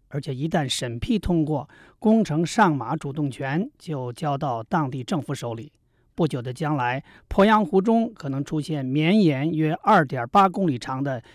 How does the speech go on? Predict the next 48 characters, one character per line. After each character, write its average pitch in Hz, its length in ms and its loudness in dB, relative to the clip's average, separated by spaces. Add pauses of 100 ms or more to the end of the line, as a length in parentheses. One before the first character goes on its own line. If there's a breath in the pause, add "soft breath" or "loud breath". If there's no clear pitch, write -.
一 147 120 -6
条 135 360 -6
蓝 180 320 2
湖 123 280 -10
大 123 220 -2
闸。 117 300 -12 (1600)
鄱 226 100 4
阳 285 240 6
湖 190 240 2
是 202 100 -2
中 220 240 -2
国 165 220 -2
最 190 260 2
大 165 240 0
淡 147 220 -4
水 120 160 -10
湖， 151 300 -16 (460)
也 147 100 -6
是 151 120 -6
长 147 260 -2
江 170 300 0
中 233 220 2
下 160 220 0
游 135 160 -4
仅 170 260 0
有 123 200 -2
的 139 220 -6 (280 loud breath)
两 135 320 -2
大 160 280 0 (120)
江 240 320 2
湖 160 240 -4
相 214 320 -2
连 139 180 -2
的 131 140 -6
湖 170 200 -6
泊 170 160 -4
之 113 180 -12
一。 113 200 -12 (800)
该 180 160 2
湖 180 140 -2
生 214 200 -2
态 175 180 -2
地 147 360 -6
一 202 140 -4
九 175 160 -2
九 135 180 -6
二 185 220 2
年 123 340 -6